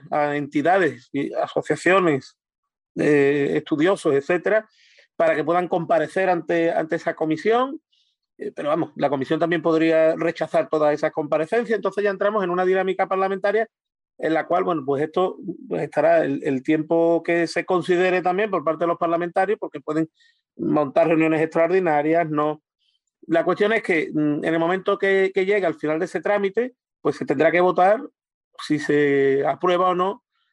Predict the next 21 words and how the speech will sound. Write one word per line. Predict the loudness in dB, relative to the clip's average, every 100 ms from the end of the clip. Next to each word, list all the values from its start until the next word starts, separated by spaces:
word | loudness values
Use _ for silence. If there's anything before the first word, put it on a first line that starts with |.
| _ _ _
esta | -4 0 0
modificación. | 0 0 -2 0 0 -2 -4
Nosotros | -2 -2 0 -2 -2
creemos | 0 0 0 -2
que | -2 -2 -4 -8
de | -4 0
aprobarse, | 2 2 0 -2 -4 -10
y | -4 -2 0 0 -4 -6
sería | -4 0 2
un | 4
error, | 2 2 -2 -6 _ _ _ _ -20 _ _ _ _ _
porque | 0 0 0 0 2 2
va | 2
a |
romper | 2 0 0 0 0
los | -2 -2
consensos | -6 -2 0 0 -2 -4
que, | -2 -2 0 -2 -4
que | -6
se | -2 0
alcanzaron | 0 0 -2 0 0 0